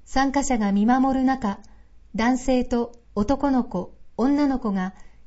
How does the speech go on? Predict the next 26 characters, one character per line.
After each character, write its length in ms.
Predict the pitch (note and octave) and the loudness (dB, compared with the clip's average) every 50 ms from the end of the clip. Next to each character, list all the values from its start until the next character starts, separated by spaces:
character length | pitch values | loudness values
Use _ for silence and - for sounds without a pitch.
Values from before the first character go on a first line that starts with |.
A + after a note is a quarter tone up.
| - - | -16 -4
献 200 | - A#3 A#3+ A#3+ | 0 0 0 2
花 160 | A#3+ B3 A#3+ | 0 0 0
台 240 | A3+ A#3 A#3 A#3 A3+ | 0 0 0 0 0
に 220 | A3+ A#3 A#3 A3+ - - - - - | -2 -2 -4 -6 -10 -20 -20 -18 -6
花 340 | - A3 A3+ B3 C#4 C#4 | -2 0 0 2 2 0
を 60 | B3+ G#3+ | -2 -2
捧 340 | - - F3 - - A3 | 0 0 0 2 2 0
げ 120 | G#3+ A3 A3 | 0 0 0
て 100 | A3 G#3+ | 0 0
い 120 | G#3 G#3 | 2 2
ま 140 | G#3 G3+ G3+ | 2 0 -2
す。 280 | G3+ - - - - - - - - - - - - - - - - - - - - - - - - - - - - - - - - - - - - - - - - - - - - - - - - | -4 -8 -16 -20 -20 -20 -20 -20 -20 -20 -20 -20 -20 -20 -20 -20 -20 -20 -20 -20 -20 -20 -20 -20 -20 -20 -20 -20 -20 -20 -20 -20 -20 -20 -20 -20 -20 -20 -20 -20 -20 -20 -20 -20 -20 -20 -20 -14 -4
合 140 | - A3+ C4+ | 0 2 2
言 120 | D#4 D4 | 2 2
葉 440 | D4 - G3+ C#4+ C#4+ C4 G#3+ G#3+ G3+ | 0 0 2 2 2 2 4 2 2
は 240 | G3 F#3+ F3+ E3+ - - - - - - | 2 2 0 -2 -4 -10 -20 -20 -20 -18
積 160 | - - G#3+ | -4 0 4
み 160 | A3+ B3+ B3+ | 4 4 4
木 160 | - D4 D4 C4+ | 4 4 6 6
を 60 | B3 | 6
に。 260 | G#3+ F#3+ F3 E3 - - - - - - - - - - - - - - - - - - - - - - - - - | 4 2 0 -4 -10 -18 -20 -20 -20 -20 -20 -20 -20 -20 -20 -20 -20 -20 -20 -20 -20 -20 -20 -20 -20 -20 -20 -6 0
見 160 | G#3+ G#3+ A#3 | 2 2 4
守 320 | B3+ C#4 C#4+ C#4+ C#4+ C#4 | 4 4 4 2 0 0
り 80 | C#4 C4+ | 0 0
下 140 | C4 C#4 C4+ | 0 0 0
校、 380 | C#4 A3+ G3+ F3+ D#3+ - - | 0 -2 -2 -2 -4 -8 -14